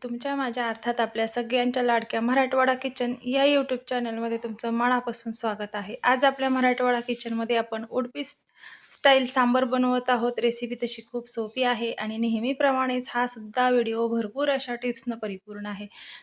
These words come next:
आता सांबर बनवण्यासाठी सगळ्यात अगोदर इथं आपल्याला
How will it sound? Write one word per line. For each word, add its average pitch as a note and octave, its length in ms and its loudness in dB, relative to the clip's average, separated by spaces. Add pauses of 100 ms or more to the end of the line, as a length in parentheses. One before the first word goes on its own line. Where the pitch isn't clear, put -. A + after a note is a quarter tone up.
(100)
आता C4 160 -2
सांबर D4+ 400 6
बनवण्यासाठी C4 680 0
सगळ्यात B3+ 440 0
अगोदर A#3 320 0
इथं A#3 280 -4
आपल्याला A#3 320 -2